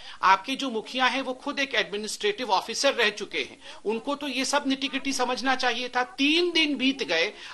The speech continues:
आपको चार सौ अस्सी metric ton oxygen दिया गया, allotment बढ़ाई गई, तीन दिन तक आपके officer क्या कर रहे थे? इस पूरे विषय पे उन्होंने coordination क्यों नहीं किया?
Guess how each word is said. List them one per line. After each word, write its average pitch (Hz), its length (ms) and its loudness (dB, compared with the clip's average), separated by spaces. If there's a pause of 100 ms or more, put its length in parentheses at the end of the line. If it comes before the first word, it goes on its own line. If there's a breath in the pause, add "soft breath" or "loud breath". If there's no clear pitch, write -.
आपको 226 360 4
चार 226 280 4
सौ 277 180 -4
अस्सी 254 340 0
metric 226 420 -4
ton 254 120 0
oxygen 226 420 2
दिया 214 280 4
गया, 170 280 0
allotment 208 420 0
बढ़ाई 180 280 4
गई, 170 240 -2 (240 loud breath)
तीन 294 280 2
दिन 277 200 0
तक 294 160 0
आपके 262 280 6
officer 262 400 2
क्या 285 200 6
कर - 200 0
रहे 151 200 -2
थे? 220 120 -4
इस 247 180 -4
पूरे 269 360 -2
विषय 233 340 -2
पे 269 140 -4
उन्होंने 226 460 0
coordination 254 880 2
क्यों 269 180 -2
नहीं 214 180 4
किया? 139 340 -4